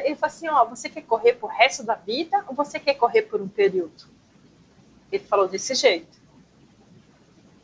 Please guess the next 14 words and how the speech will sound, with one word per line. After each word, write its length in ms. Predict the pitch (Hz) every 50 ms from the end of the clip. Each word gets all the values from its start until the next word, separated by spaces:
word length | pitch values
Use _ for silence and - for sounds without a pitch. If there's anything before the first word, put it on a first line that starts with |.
| _ - -
Daí 320 | 202 196 202 196 214 220
já 400 | 214 - - 254 262 262 262 262 - -
veio 240 | 226 240 262 269 277
daí, 420 | 226 277 285 294 294 285 269 254
já 220 | 233 - 214 202 196
minha, 600 | 190 196 196 190 185 185 180 175 175 165 160 - - 147
sabe? 580 | - - - 214 208 196 190 175 180 180 175 180
Então 280 | 180 - - 262 269 277
eu 240 | 269 262 262 269 262
fui 160 | - 311 294
cercada 540 | 294 - 285 269 269 - 285 269 269 269 262
de 220 | 247 - 254 240 _ _ _ _ _ _ - _ _ _ _ _ _ _ -
profissionais 880 | - 262 269 269 - - - 247 247 254 269 285 247 - - - - - - - _ _ _ _ _ - - _ _ -
excelentes. 840 | - 285 311 - - 294 247 214 180 175 - - - - - -